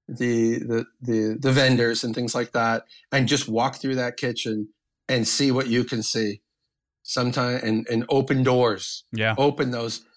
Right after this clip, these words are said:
Speaker 1: open oven doors, freezer doors, look in ice machines. You will be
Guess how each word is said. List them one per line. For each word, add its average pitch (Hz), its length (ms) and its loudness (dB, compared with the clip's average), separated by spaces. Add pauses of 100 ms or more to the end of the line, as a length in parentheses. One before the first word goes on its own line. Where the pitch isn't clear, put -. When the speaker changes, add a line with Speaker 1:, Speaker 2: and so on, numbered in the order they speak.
(140)
Speaker 1:
open 147 400 -2
oven 143 320 0
doors, 104 380 -4
freezer 147 480 0
doors, 101 460 -2
look 156 180 0
in 151 140 0
ice 151 320 0
machines. 104 640 -4 (480)
You 147 320 4
will 185 200 6
be 127 580 0